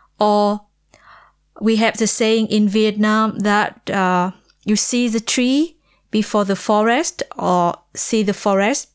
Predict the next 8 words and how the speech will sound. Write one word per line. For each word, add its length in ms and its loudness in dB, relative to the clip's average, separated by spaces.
before 320 -2
the 100 -2
tree. 420 -2
Or 320 2
in 160 0
the 140 0
other 240 0
case, 560 -4